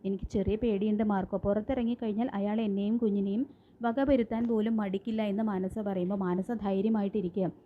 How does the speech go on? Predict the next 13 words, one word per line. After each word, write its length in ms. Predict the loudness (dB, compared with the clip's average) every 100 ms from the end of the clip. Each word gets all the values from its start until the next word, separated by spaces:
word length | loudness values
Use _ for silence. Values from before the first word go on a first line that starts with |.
| -20 -18 -2
ആ, 180 | 0 2
ഞങ്ങളൊക്കെ 600 | 0 0 0 0 0 -2
ഇല്ലേ 280 | -2 -2 -2
ഇവിടെ, 280 | 0 0 0 -4 -20 -6
ആ, 160 | -4 0
മാനസയ്ക്ക്, 760 | 0 0 0 -4 -4 -4 -4 -4
ഏ, 60 | -4 -4 -4 -6 -2
എന്ത് 260 | 2 2 2
പറയാനുണ്ടോ 520 | 0 0 0 0 0
അതെല്ലാം 460 | 0 0 0 -2 -2
ഈ 100 | -4
കോടതിയിൽ 420 | -2 -2 -2 -2
ധൈര്യമായിട്ട് 580 | 0 0 2 0 -2